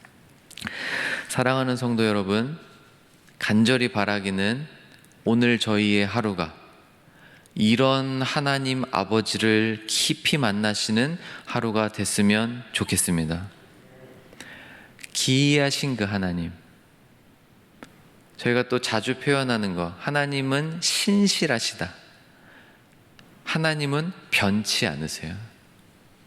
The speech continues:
몇 천 년 전에도 자신의 백성에게 기이한 일을 행하셨던 하나님께서, 자기 자신을 위하여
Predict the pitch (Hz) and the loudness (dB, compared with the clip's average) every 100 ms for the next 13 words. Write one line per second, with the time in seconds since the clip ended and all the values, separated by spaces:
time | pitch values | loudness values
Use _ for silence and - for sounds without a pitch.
0 | - - - - - - - 101 104 - | -20 -20 -20 -20 -20 -14 -4 0 2 0
1 | 156 156 160 143 117 113 117 113 120 190 | 0 0 0 2 0 2 2 2 2 0
2 | - - - - - - - - _ _ | -8 -20 -20 -20 -20 -20 -20 -20 _ _
3 | _ - 113 107 143 139 117 - - 113 | _ -4 -2 0 2 2 2 0 0 2
4 | 101 95 98 85 - - - - 123 135 | 0 0 -2 -4 -10 -20 -8 -2 2 4
5 | 151 165 160 156 143 127 123 120 131 127 | 4 4 2 0 -2 0 0 0 0 -2
6 | 123 - 113 110 101 95 87 - - 87 | -4 -2 -2 0 0 -2 -4 -6 -6 -12
7 | - - - _ _ _ _ - - - | -14 -20 -20 _ _ _ _ -20 -20 -18
8 | - - - 107 110 147 - 113 - 147 | -14 -6 0 0 0 -2 0 -2 -2 0
9 | 139 131 120 120 113 110 117 175 | 0 2 2 4 4 2 0 -4